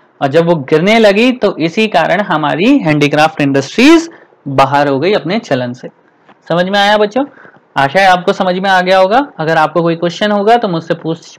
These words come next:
पूछ लेंगे। चलिए बढ़ते हैं अपनी next slide की ओर। Slow growth of modern industries। जाहिर सी बात है, पहला पॉइंट था decay of handicraft products, सेकंड था slow growth of modern industries। Under the, under,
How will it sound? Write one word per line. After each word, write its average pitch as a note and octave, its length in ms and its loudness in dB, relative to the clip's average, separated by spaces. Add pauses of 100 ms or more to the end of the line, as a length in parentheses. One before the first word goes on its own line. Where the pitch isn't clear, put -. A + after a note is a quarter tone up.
पूछ F3 200 -4
लेंगे। G3 340 0 (420)
चलिए D3+ 280 2 (140)
बढ़ते D3+ 300 -2
हैं G3 80 2
अपनी B3+ 360 0
next D3+ 300 -6
slide B2 240 -4
की B2+ 60 -8
ओर। A2+ 200 -10 (1160)
Slow A#3 240 4
growth G#3+ 300 2
of A#3 160 4 (640)
modern D#3 220 2
industries। B2+ 540 -6 (720)
जाहिर C#3 240 4
सी D#3+ 120 -2
बात E3 220 2
है, F3+ 60 0
पहला D#3 300 2
पॉइंट E3+ 320 0
था F#3+ 40 4
decay D3+ 340 0
of F3 100 6
handicraft E3+ 480 0
products, F#3 440 0 (260)
सेकंड E3 320 -2
था G#3 40 4
slow F#3+ 280 0
growth E3+ 280 0
of G3+ 120 2 (400)
modern C#3+ 240 2
industries। B2 460 -8 (640)
Under B3+ 200 6
the, C4+ 180 4 (440)
under, A#3+ 280 4